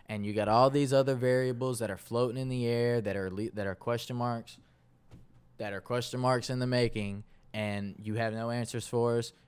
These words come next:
We want answers. We wanna get back to where we were. We want this country to thrive. We wanna be able to live our lives, but at the same time not have to worry about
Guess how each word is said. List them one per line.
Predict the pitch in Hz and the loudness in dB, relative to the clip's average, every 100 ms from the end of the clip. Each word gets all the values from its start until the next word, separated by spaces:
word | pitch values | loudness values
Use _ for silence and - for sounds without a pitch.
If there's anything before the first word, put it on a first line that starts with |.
| _ | _
We | 95 | -4
want | 101 120 120 | 2 4 4
answers. | 113 107 113 110 113 | 2 0 -2 -2 -4
We | |
wanna | 98 110 117 | -4 -4 -4
get | 113 | -2
back | 107 120 104 | 2 2 2
to | 117 | 0
where | 117 | 2
we | 117 120 | 4 4
were. | 110 110 107 | 4 4 4
We | 107 | 2
want | 110 113 | -2 -2
this | 113 - | -4 -4
country | 123 117 113 | -6 -4 -4
to | 113 | -4
thrive. | 120 110 110 110 98 | 2 4 6 4 2
We | 113 | 0
wanna | 131 135 | 2 0
be | 123 127 120 | 2 4 4
able | 120 117 | 4 2
to | 113 101 | -2 -2
live | 113 117 | 0 4
our | 120 | 4
lives, | 110 113 113 104 98 - - - | 4 4 4 4 0 -6 -20 -6
but | 117 | 0
at | 107 | 0
the | 95 | 0
same | - 117 113 | -2 -2 0
time | 120 113 107 | 0 0 0
not | 104 | 0
have | 107 - | -2 -2
to | |
worry | 98 104 110 | 0 2 4
about | 107 98 101 95 | 2 2 0 0